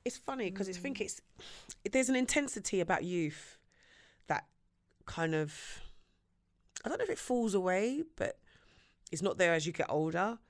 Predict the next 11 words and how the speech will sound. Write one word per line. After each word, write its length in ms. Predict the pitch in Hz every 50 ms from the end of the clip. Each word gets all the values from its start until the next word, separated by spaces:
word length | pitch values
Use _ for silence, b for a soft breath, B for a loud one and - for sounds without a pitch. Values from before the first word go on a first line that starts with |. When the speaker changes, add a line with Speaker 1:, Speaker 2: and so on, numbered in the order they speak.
| _ _ -
Speaker 1:
Like, 360 | 190 196 196 190 160 160 180
Speaker 2:
Mm. 20 | 180
Speaker 1:
in 80 | 220
your 140 | 220 220 214
youth, 480 | 214 196 202 196 185 175 156 147 - 156
your 100 | 156 -
friendships, 840 | - - - - 185 185 180 - - 180 170 175 - - - - -
your 80 | - -
part, 360 | - - - 185 - - -
you 80 | 208
know, 60 | 208